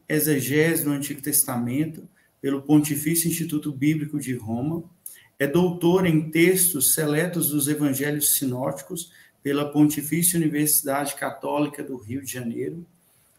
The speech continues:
é pós-doutor pela Escola Bíblica, é, de Arqueologia Francesa, Escola Bíblica e Arqueológica Francesa de Jerusalém, é, foi professor da Faculdade Salesiana de Macaé,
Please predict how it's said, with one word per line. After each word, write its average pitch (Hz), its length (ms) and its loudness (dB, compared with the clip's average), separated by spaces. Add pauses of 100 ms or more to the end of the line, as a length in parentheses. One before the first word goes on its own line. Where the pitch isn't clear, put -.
(100)
é 135 80 0
pós-doutor 170 1080 2 (200)
pela 147 180 2
Escola 156 480 0
Bíblica, 131 720 -2 (340)
é, 131 520 -2
de 127 120 -4
Arqueologia 151 600 0
Francesa, 139 1000 0 (880)
Escola 151 380 0
Bíblica 180 600 0
e 156 100 2
Arqueológica 151 720 0
Francesa 143 580 -2
de 135 60 -6
Jerusalém, 131 880 -4 (840)
é, 139 240 0
foi 185 200 4
professor 175 460 4
da 156 80 4
Faculdade 151 580 0
Salesiana 147 800 4
de 123 100 -6
Macaé, 139 720 -2